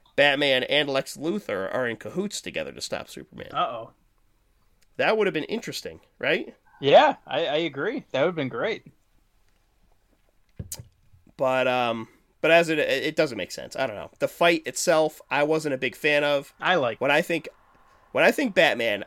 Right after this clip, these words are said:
Speaker 1: I liked the, the first thirty seconds of the fight where Batman's got, like, the supersonics, and he's got, like, a Gatling gun or whatever, and he's got, like, a couple tricks he's trying to throw at Superman. He throws out, like, the, the gas grenade, and Superman can't find him.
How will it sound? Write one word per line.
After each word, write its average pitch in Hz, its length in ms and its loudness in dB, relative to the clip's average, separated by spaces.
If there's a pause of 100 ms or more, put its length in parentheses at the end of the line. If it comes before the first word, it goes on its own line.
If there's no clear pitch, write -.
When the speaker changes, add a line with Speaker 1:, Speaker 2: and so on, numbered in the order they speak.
(100)
Speaker 1:
I 147 120 0
liked 156 520 -2 (320)
the, 143 220 2
the 117 140 0
first - 600 -4 (480)
thirty 165 240 0
seconds 127 380 -4
of 107 40 -12
the 104 60 -8
fight 107 400 -6
where 117 120 -8
Batman's 117 480 -2
got, - 200 -4
like, 92 160 -6
the 98 60 -16
supersonics, - 1040 -6 (360)
and 95 120 -6
he's 98 140 -10
got, 117 240 -2
like, 117 280 -4 (260)
a 120 60 -6
Gatling 135 400 -4
gun 127 240 -2
or 117 60 -4
whatever, 123 560 -2
and 127 80 -8
he's 117 100 -10
got, 120 160 0
like, 123 100 -4
a 113 60 -6
couple - 260 -4
tricks - 440 -8
he's - 180 -14
trying 151 200 -2
to 120 40 -2
throw 139 240 -2
at 123 100 -6
Superman. 147 540 -6 (340)
He 123 120 -12
throws 131 340 0
out, 127 200 0
like, 104 220 -4
the, 92 200 -4
the 87 80 -14
gas 131 320 -4
grenade, 120 420 -6
and 101 80 -12
Superman 113 400 -8
can't 104 220 -8
find 131 280 -4
him. 135 200 -6